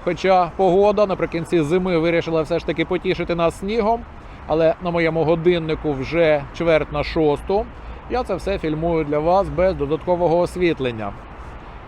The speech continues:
Це означає, що день став дуже довгим, і скоро ми з вами зможемо нарешті забути про мої нічні зйомки. Це буде за денного світла вам показуватися.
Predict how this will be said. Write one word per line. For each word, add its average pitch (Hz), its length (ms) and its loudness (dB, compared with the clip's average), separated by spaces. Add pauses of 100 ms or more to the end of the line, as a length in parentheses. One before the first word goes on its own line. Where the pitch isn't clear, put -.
(200)
Це 156 80 -4
означає, 147 540 2
що 147 180 -2
день 156 360 0 (180)
став 151 320 2 (180)
дуже 156 280 4
довгим, 185 500 2 (680)
і 220 40 -8
скоро 220 280 0
ми 175 140 0
з 139 60 -2
вами 165 320 2
зможемо 156 720 0 (400)
нарешті 151 420 0
забути 165 640 0
про 143 160 -2
мої 139 340 -2
нічні 151 400 -4
зйомки. 196 680 0 (880)
Це 165 180 -4
буде 160 400 0 (160)
за 170 140 -2
денного 160 480 -2
світла 135 440 -2
вам 120 200 -2
показуватися. 117 840 -4